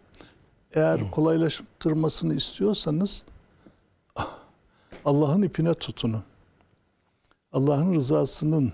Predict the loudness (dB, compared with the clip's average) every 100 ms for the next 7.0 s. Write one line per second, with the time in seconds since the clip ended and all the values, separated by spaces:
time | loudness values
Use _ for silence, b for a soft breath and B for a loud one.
0 | -6 b b b b -4 -2 0 2 0
1 | 0 -4 -2 -4 0 2 2 2 2 0
2 | 0 2 2 0 0 0 -2 -2 -2 -2
3 | -2 -4 -8 _ _ b b b b b
4 | b _ _ _ 0 2 2 2 0 0
5 | -2 -4 -2 0 2 0 0 -2 0 0
6 | 0 2 0 0 0 -2 -2 -2 -4